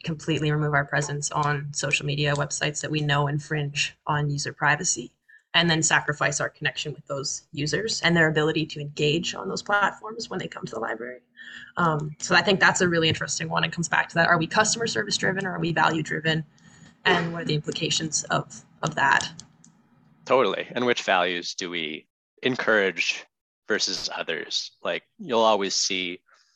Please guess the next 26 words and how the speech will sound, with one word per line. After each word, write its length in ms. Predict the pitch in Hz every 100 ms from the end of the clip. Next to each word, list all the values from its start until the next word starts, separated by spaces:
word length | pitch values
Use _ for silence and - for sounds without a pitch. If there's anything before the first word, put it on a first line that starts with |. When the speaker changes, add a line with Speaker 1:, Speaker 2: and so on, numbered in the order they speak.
| - _ _ _ -
Speaker 2:
I 120 | 107
feel 180 | 143 127
like 160 | 113
there's 180 | 101 -
two 200 | - 139
kind 180 | 117 95
of 60 |
scandals 500 | - - 82 82 82 -
that 120 | -
come 140 | 101
<laughs> 20 |
up 320 | 110 - - 156
in 80 |
library, 560 | 113 95 - 87 87 - - - - -
uh, 400 | 90 92 92 104
on 140 | 131 131
library 340 | 135 127 113
Twitter, 380 | - 123 101 95
librarian 480 | 104 120 113 104 107
Twitter 380 | - 110 92 101
every 180 | 107 104
so 160 | 110
often. 380 | 95 95 104 90
And 140 | 98 113
the 80 |
one 560 | 107 127 127 127 131